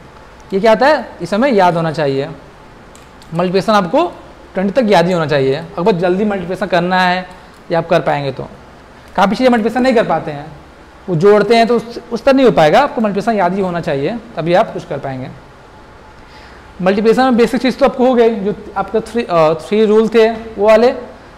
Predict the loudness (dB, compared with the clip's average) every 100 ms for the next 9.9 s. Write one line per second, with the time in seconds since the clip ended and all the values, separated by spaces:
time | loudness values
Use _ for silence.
0 | -8 -4 -2 0 0 -2 0 0 0 2
1 | 2 2 0 0 2 0 -2 -6 -4 0
2 | 0 2 -2 -4 -8 -18 -20 -20 -20 -20
3 | -20 -20 -4 0 2 2 0 0 2 0
4 | 0 -4 -4 -2 -2 -2 -2 -2 0 0
5 | 0 -2 -4 -8 -16 -12 -4 -2 -2 -2
6 | -4 -8 -12 -20 -20 -20 -20 -20 -20 -20
7 | -20 -20 -20 -20 -20 -20 -20 -12 -6 -4
8 | -2 -2 -2 -4 -8 -16 -6 0 2 2
9 | 0 -2 -2 0 4 4 2 -4